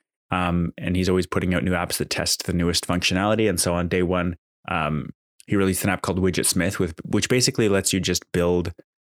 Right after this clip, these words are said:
your own custom widgets. And, um, it's, it's actually beautiful. If you have any desire for just, like, putting basic information, like the time,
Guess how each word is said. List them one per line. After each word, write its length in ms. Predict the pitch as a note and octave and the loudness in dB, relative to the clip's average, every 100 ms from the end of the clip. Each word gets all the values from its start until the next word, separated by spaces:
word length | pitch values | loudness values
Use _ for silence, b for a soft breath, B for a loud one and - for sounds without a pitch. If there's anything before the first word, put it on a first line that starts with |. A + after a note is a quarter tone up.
| - - _ - | -20 -20 _ -6
your 300 | F#2+ F2+ F2+ | -2 2 2
own 460 | F2+ G2 G2+ G2 F#2+ _ | 4 2 2 0 -4 _
custom 520 | - G2 - A#2 A2+ | -4 -2 0 2 4
widgets. 600 | A2+ A#2 C3 C3+ - - - _ - | 2 2 2 2 2 0 -4 _ -4
And, 520 | F#2 F2+ E2+ E2+ E2+ | 0 0 0 0 0
um, 420 | E2+ E2 D#2+ - - | 0 0 -2 -6 -4
it's, 280 | A2 - - - | -2 0 -4 -4
it's 220 | - G#2+ | -2 0
actually 400 | G#2 - - C#2+ - _ - | 0 -2 -4 -4 -8 _ -2
beautiful. 420 | A2 G2 - - | 2 2 0 -2
If 160 | F#2+ | -2
you 140 | G#2+ A2 | 0 0
have 280 | A2 A2 G2+ | 0 0 2
any 340 | G2+ G2+ F#2+ - | 2 2 0 0
desire 400 | G2 E2+ F2 F#2+ | 0 2 2 0
for 140 | G2+ | 0
just, 200 | F2 F2 | -2 -2
like, 160 | E2 - | -2 -2
putting 300 | F#2+ F#2+ F2 | -2 0 0
basic 500 | F2 F2 F#2+ - - _ _ _ _ - - G1+ - | 0 0 0 -2 -8 _ _ _ _ -14 -14 -16 -16
information, 680 | - G#2+ G2+ G#2 F#2 F2+ G#2+ | -4 -2 0 0 0 0 0
like 140 | F#2 | 0
the 100 | - | -2
time, 580 | F2+ - F#2 F2+ F2+ F2+ | -4 -2 -2 0 -2 -4